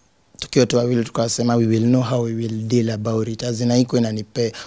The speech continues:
okay, mi kwangu ilikuwa inaniumiza because I had not cheated and, uh,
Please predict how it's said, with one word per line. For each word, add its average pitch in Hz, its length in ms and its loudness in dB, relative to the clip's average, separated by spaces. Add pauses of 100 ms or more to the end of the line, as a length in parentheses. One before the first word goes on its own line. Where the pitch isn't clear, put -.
okay, 135 220 4
mi 151 140 6
kwangu 131 340 4
ilikuwa 113 320 -2
inaniumiza 110 560 0
because 113 500 -2
I 110 180 -4
had 110 120 -2
not 120 240 0
cheated 123 480 2 (180)
and, 104 220 -4
uh, 104 220 -6